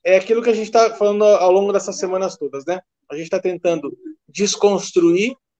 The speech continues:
algo que foi ensinado errado, algo que foi aprendido errado,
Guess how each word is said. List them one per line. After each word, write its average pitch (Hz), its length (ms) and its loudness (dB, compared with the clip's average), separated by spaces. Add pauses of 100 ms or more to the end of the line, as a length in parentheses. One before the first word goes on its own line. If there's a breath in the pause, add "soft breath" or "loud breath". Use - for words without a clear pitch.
(120)
algo 175 320 4
que 175 160 -10
foi 165 480 0 (240)
ensinado 156 580 -2
errado, 147 500 0
algo 156 260 2
que - 100 -20
foi 165 100 4
aprendido 160 600 -2
errado, 135 440 0